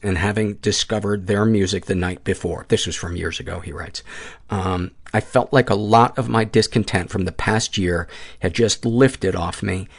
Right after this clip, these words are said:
and everything felt really clear and beautiful. Words can't really explain it." Thank you. Thank you for that.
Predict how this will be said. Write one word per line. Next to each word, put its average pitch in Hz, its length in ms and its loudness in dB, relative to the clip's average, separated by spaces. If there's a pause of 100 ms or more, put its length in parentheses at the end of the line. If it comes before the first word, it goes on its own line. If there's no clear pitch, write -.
(200)
and 113 220 0
everything 117 680 2
felt 87 400 -2 (100)
really 113 540 4
clear 90 420 2
and 95 240 -2
beautiful. 85 580 -4 (360)
Words 107 400 0
can't 95 300 -4
really 95 280 -2
explain 85 500 -6
it." - 140 -10 (2250)
Thank 92 260 -4
you. - 80 -10 (720)
Thank 95 220 -2
you 95 60 -4
for - 120 -6
that. 85 280 -6